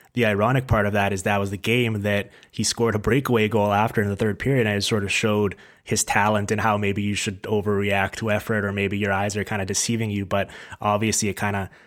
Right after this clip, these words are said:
it kinda came to a head after. And I, I think that's what sort of, uh, complicated this matter entirely, where it was just, like, so hard to read into what was going on just purely watching him on the ice.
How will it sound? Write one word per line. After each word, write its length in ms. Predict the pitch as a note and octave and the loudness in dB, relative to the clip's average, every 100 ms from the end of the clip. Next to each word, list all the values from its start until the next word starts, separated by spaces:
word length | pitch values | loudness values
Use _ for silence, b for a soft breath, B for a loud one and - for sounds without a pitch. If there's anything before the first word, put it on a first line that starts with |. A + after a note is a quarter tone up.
| B | B
it 60 | - | -6
kinda 200 | A2+ G#2 | -4 -4
came 280 | - A2+ G#2+ | -4 -4 -2
to 160 | G#2+ | -2
a 60 | G2 | 0
head 220 | F#2 G#2+ | 2 2
after. 380 | G2 A2+ - G2 | 2 0 -2 -4
And 100 | G2 | -2
I, 420 | G#2 G#2+ G#2+ A2+ | -2 -2 -2 -2
I 40 | G#2+ | -2
think 200 | A2 G#2+ | -2 0
that's 220 | G#2 G#2+ | -2 -2
what 160 | G2+ | -4
sort 200 | - G#2 | -4 -4
of, 220 | G2 F#2+ - B B B - | -4 -6 -10 B B B -6
uh, 160 | F#2+ - | -6 -2
complicated 640 | - A2+ G#2+ G#2+ G#2 G2+ | -2 0 -2 -2 -4 -4
this 160 | G2 | -6
matter 300 | G#2 G2+ G2+ | 0 0 0
entirely, 600 | G2 F#2+ G2 G#2+ G#2+ G2+ G2 | -2 -2 -2 0 0 -2 -2
where 380 | F#2+ F#2 F#2 - b - | -2 -2 -4 -8 b -6
it 80 | |
was 100 | G#2 | -4
just, 120 | G2+ A2+ | -2 -2
like, 120 | G#2 | 0
so 280 | - G#2+ G2 | 0 0 0
hard 260 | G2+ G2+ | 0 -2
to 80 | - | -4
read 280 | G2 G2+ G2+ | -4 -4 -4
into 260 | G#2 G2 G2+ | -4 -6 -4
what 160 | G2+ | -2
was 120 | G2 | -2
going 240 | G2 G#2 G2 | -2 -2 -2
on 180 | G#2 G2 | -2 -4
just 180 | G2 | -6
purely 340 | - G#2 F#2+ F#2+ | -6 -4 -4 -2
watching 340 | F#2+ F#2+ G2+ | -2 -4 -6
him 80 | F#3 | -8
on 120 | F2+ | -8
the 100 | F2+ | -4
ice. 300 | G3+ F3 - | -4 -6 -10